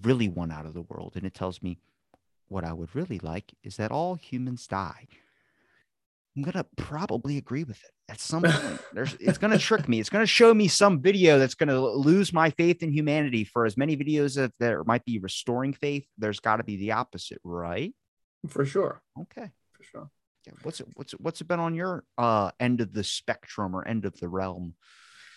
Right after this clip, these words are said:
Speaker 2: End of the realm. Um, s-, I mean, well, you know what? You have to talk about the positives of the car first before we continue, 'cause I can't let you trail off yet.
Speaker 1: I already
Speaker 2: Positives of
Speaker 1: forgot the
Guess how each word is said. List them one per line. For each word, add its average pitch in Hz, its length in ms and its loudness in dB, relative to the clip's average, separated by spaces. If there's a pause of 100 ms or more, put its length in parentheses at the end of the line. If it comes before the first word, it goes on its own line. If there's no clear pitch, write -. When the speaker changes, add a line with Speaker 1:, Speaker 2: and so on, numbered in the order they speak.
Speaker 2:
End 139 160 -2
of 123 100 -8
the 117 80 -6
realm. 113 440 -8 (600)
Um, 139 640 4 (420)
s-, - 340 -14
I 135 120 -6
mean, 135 120 -4
well, 147 240 4
you 147 120 -2
know 185 80 4
what? 165 120 4
You 170 120 2
have 196 120 2
to - 60 -20
talk 170 160 2
about 156 140 4
the 147 60 -4
positives 160 360 4
of 139 60 2
the 143 80 2
car 190 240 -2
first - 380 -8
before - 180 -10
we 107 100 -8
continue, 143 360 -6
'cause - 140 -12
I 113 80 -6
can't 143 240 -8
let 127 160 -10
you 113 160 -8
trail 117 340 -4
off 147 180 -4
yet. - 160 -10 (640)
Speaker 1:
I 156 40 2
already 151 280 8
Speaker 2:
Positives 127 60 2
of - 40 -6
Speaker 1:
forgot 104 180 2
the 107 40 8